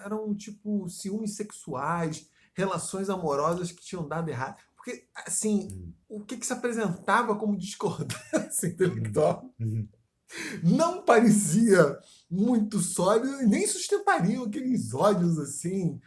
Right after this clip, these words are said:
Speaker 1: tão, porra, tão radicais. E essa, essa mesquinharia aí, isso é, essa Brasil é essa porra aí. Agora, o que me deixa mais puto é isso. É o pessoal que é radical pra caralho. É que eu falo assim, ó, é punho no ch-,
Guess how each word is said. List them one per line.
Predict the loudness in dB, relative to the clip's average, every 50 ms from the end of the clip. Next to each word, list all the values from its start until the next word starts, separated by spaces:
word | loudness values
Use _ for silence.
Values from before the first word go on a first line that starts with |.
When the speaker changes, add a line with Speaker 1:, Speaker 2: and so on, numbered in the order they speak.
| _ -20 -20 _ _ _
Speaker 1:
tão, | -10 -8 -8 -6 -6 -8 -8 -10 -12 _
porra, | -16 -10 -6 -2 0 2 2 2 2 -2 -4 -8 -10 _ _ _ _ _ _ _ _
tão | -6 -4 -4 -4 -4 -4
radicais. | -6 -4 -2 -2 -2 -2 -4 -8 _ -12 -12 -12 -12 -16 -12 -10 -8 -6 -6 -6 -8 -10 -14 -18 _ _ _ _ _ _ _
E | -10 -8 -8 -8
essa, | -6 -6 -6 -6 -6
essa | -8 -12 -10 -10 -10
mesquinharia | -10 -10 -12 -12 -14 -12 -12 -8 -6 -4 -2 0 0 0 0
aí, | -2 -2 -2 -2 -2
isso | -2 -4 -6
é, | -8
essa | -10 -12 -12
Brasil | -12 -10 -8 -6 -2 0 2
é | 2
essa | 0 -2 -6
porra | -12 -12 _ -10 -6 -4 -2 -2 -2
aí. | -4 -4 -6 -6 -8 -8 -10 _ _ _
Agora, | -6 -6 -4 -4
o |
que | -4
me | -4
deixa | -4 -4 -4 -4
mais | -6 -6 -8 -10
puto | -12 -16 -16 -12 -8
é | -4
isso. | -2 -2 -4 -4 -8 -16 _ _ _ -20 -20 -20 -14 -10
É | -8
o | -8
pessoal | -8 -6 -6 -4 -4
que | -2 -2 -2
é |
radical | -2 -4 -4 -6 -6 -6 -6 -6 -6 -6
pra | -6 -8
caralho. | -10 -8 -8 -6 -6 -6 -6 -6
É | -8 -8
que | -8
eu | -8
falo | -6 -4 -4 -4 -4
assim, | -6 -8 -12 -14 -14
ó, | -16 -18 _ _ _ _ _ _ _ _ _ _ _ _ _ _ _ _ _ _ _ _ -10
é | -10 -10
punho | -10 -8 -8 -6 -4 -2 -2 0
no | 0 0
ch-, | 0 -2 -6 -14